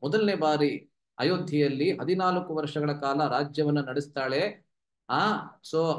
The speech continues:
ಅವಳ ಪ್ರತಿನಿಧಿಯಾಗಿ ಮಾತ್ರ ಭರತ ಅಲ್ಲಿ ರಾಜ್ಯವನ್ನ, ರಾಜ್ಯದಲ್ಲಿ ನಿರ್ಧಾರಗಳನ್ನ ತೆಗೆದುಕೊಳ್ತಾ ಇರ್ತಾನೆ. So ಭರತನಿಗೆ ಪೂರ್ತಿ ಹದಿನಾಲ್ಕು ವರ್ಷಗಳ ಕಾಲ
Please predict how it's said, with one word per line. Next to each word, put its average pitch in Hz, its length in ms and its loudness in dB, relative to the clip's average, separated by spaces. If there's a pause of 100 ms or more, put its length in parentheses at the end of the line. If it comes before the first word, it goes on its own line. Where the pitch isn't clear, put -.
(220)
ಅವಳ 170 340 2
ಪ್ರತಿನಿಧಿಯಾಗಿ 214 960 0
ಮಾತ್ರ 190 360 0 (180)
ಭರತ 151 240 0 (560)
ಅಲ್ಲಿ 135 320 0
ರಾಜ್ಯವನ್ನ, 127 680 -2 (680)
ರಾಜ್ಯದಲ್ಲಿ 143 640 0
ನಿರ್ಧಾರಗಳನ್ನ 139 720 0
ತೆಗೆದುಕೊಳ್ತಾ 131 560 -4
ಇರ್ತಾನೆ. 117 600 -10 (120)
So 143 140 0
ಭರತನಿಗೆ 180 640 -2
ಪೂರ್ತಿ 208 480 4
ಹದಿನಾಲ್ಕು 175 560 -2
ವರ್ಷಗಳ 165 380 -4
ಕಾಲ 160 280 0